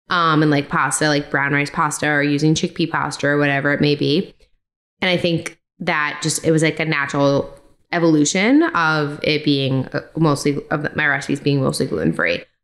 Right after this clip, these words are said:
But, like, I eat, like, Ezekiel bread. I love Ezekiel, like, the English muffins. Like, I personally eat gluten and I feel a hundred percent fine.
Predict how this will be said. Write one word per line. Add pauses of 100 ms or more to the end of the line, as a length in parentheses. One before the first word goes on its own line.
(100)
But,
like,
I
eat,
like,
Ezekiel
bread.
I
love
Ezekiel,
like,
the
English
muffins. (540)
Like,
I
personally
eat
gluten
and
I
feel
a
hundred
percent
fine.